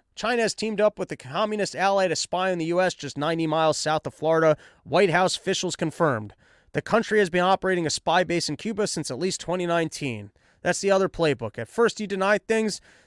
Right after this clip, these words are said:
then you go, "Yep, it's true, but it was Trump's fault." You're concerned about spy things? Go talk to Trump. It happened under Trump. Then you got, uh, this is from, uh, I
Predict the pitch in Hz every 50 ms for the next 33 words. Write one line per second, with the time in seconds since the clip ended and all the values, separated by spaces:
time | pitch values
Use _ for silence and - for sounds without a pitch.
0 | _ - 151 180 180 170 196 208 196 - _ - 175 247 254 - - 190 - -
1 | - 214 202 185 165 143 165 160 156 151 - - 185 165 - - - 139 127 120
2 | 113 107 107 101 - - - - _ _ _ _ _ _ _ - 139 135 - 143
3 | - - 170 190 196 196 190 180 131 165 185 185 180 170 - _ - - - -
4 | 175 196 208 196 - 220 233 226 220 208 170 - - - 190 202 - 202 196 185
5 | - - 151 - - 190 165 123 - 123 117 160 170 - - 165 170 160 147 127
6 | - - 180 160 131 110 - _ _ _ _ _ _ _ _ - _ _ - -
7 | - 220 233 226 180 190 165 170 165 165 - _ _ _ _ _ _ _ _ _
8 | _ _ _ - - - _ _ _ _ _ _ _ _ - 143 143 135 131 131
9 | 127 123 180 170 - 170 156 131 - - - 160 151 147 143 139 135 131 135 -
10 | - - 127 123 117 117 117 113 113 113 113 113 113 110 110 110 110 110 110 110
11 | 107